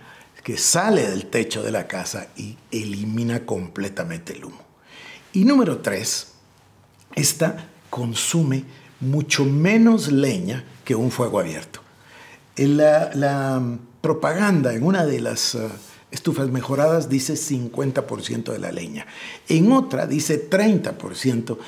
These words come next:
de la leña que consume un fuego abierto. Así que le vamos a hacer un gran beneficio a la persona, a la familia y también al medio ambiente. Así que vamos a, a ejercitar el amor de Dios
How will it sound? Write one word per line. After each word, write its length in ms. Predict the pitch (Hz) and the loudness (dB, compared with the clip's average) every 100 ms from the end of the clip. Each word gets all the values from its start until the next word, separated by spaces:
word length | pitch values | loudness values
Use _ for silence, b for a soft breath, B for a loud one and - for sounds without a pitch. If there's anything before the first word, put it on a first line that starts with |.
| B | B
de 140 | 110 110 | -4 -2
la 100 | 101 | -2
leña 320 | 98 110 123 | -4 -2 -2
que 160 | 117 98 | -2 -10
consume 500 | 87 82 90 80 107 | -10 -10 -10 -10 -12
un 140 | 92 | -12
fuego 320 | 85 78 73 | -12 -12 -10
abierto. 400 | 73 - - - - B B B | -10 -12 -16 -18 -20 B B B
Así 200 | 131 202 | -2 2
que 100 | 143 | 2
le 80 | |
vamos 300 | 113 180 220 | 2 2 0
a 60 | 123 | -4
hacer 200 | 110 127 | -4 -4
un 220 | 113 101 - | -4 -6 -4
gran 440 | 131 165 226 247 | 0 4 6 6
beneficio 600 | 208 185 113 107 - 123 B B B - | 6 2 -2 -6 -4 -6 B B B -12
a 120 | 90 | -4
la 240 | 107 208 | 0 2
persona, 540 | 226 220 202 170 147 175 - B B B B B | 2 2 2 -2 -4 -8 -18 B B B B B
a 140 | - | -8
la 240 | 92 117 214 | -2 0 0
familia 640 | 214 208 175 151 - 135 - B B B | 2 2 4 2 0 -6 -10 B B B
y 140 | - 143 | -2 -2
también 840 | - 120 110 104 95 117 123 151 - | -2 -4 -4 -4 -2 0 0 -2 -6
al 180 | 113 90 | -10 -8
medio 380 | 92 95 90 | -8 -6 -6
ambiente. 600 | 80 76 76 - - - - B B | -8 -10 -8 -10 -12 -18 -20 B B
Así 240 | - - 131 | -10 -2 -2
que 100 | 113 | 0
vamos 360 | 123 160 127 | 0 0 0
a, 60 | 107 B B B | -4 B B B
a 140 | 113 | -8
ejercitar 880 | - - 139 117 - 131 127 185 233 | -8 0 0 2 2 0 2 2 4
el 100 | 226 | 4
amor 360 | 156 117 135 131 | 4 0 -2 0
de 140 | 131 | 0
Dios 360 | 110 113 143 | 0 0 -2